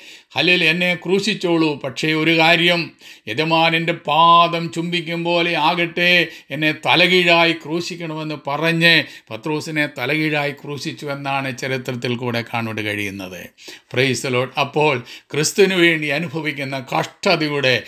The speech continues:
ഭാഗ്യ പദവി, അതിൻ്റെ അനുഗ്രഹം രുചിച്ചറിഞ്ഞ വ്യക്തിയാണ് പത്രോസ്. താൻ പറയുകയാണ്,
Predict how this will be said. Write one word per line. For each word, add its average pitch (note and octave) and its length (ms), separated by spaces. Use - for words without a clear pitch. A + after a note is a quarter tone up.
ഭാഗ്യ F3 720
പദവി, B2 640
അതിൻ്റെ C3 400
അനുഗ്രഹം E3+ 920
രുചിച്ചറിഞ്ഞ E3 1040
വ്യക്തിയാണ് C#3+ 800
പത്രോസ്. C#3+ 760
താൻ C#3+ 300
പറയുകയാണ്, C#3+ 880